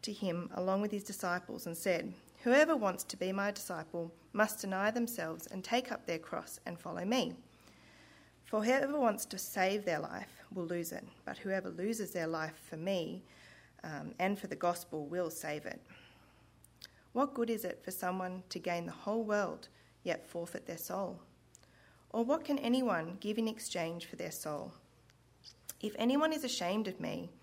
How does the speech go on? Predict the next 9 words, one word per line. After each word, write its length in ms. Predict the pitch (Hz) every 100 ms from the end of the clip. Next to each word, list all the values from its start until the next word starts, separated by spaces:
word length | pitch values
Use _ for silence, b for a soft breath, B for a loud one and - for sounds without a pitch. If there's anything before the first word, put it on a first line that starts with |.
| B B -
and 160 | 165
my 140 | 160 156
words 460 | 156 151 170 170
in 180 | - 165
this 160 | 160 160
adulterous 640 | 160 - 185 - 190 - -
and 160 | 165
sinful 380 | - 190 196 208
generation, 760 | 190 180 170 151 156 - 85